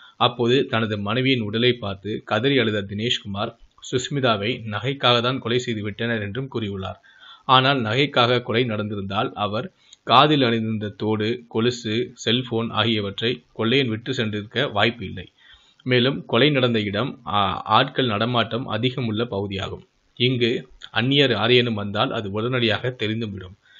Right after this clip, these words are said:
எனவே கணவரை தனது மனைவியை அழைத்து வந்து கொலை செய்துவிட்டு விசாரணை நடத்துவதற்கு முன்பாகவே என் மனைவியை நகைக்காக கொலை செய்து விட்டனர் என்று வார்த்தைக்கு வார்த்தை போலீசில் கூறி வந்தார்.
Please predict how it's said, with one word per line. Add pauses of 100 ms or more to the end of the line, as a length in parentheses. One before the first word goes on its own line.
(260)
எனவே
கணவரை
தனது
மனைவியை
அழைத்து
வந்து
கொலை
செய்துவிட்டு
விசாரணை
நடத்துவதற்கு
முன்பாகவே
என்
மனைவியை
நகைக்காக
கொலை
செய்து
விட்டனர்
என்று
வார்த்தைக்கு
வார்த்தை
போலீசில்
கூறி
வந்தார்.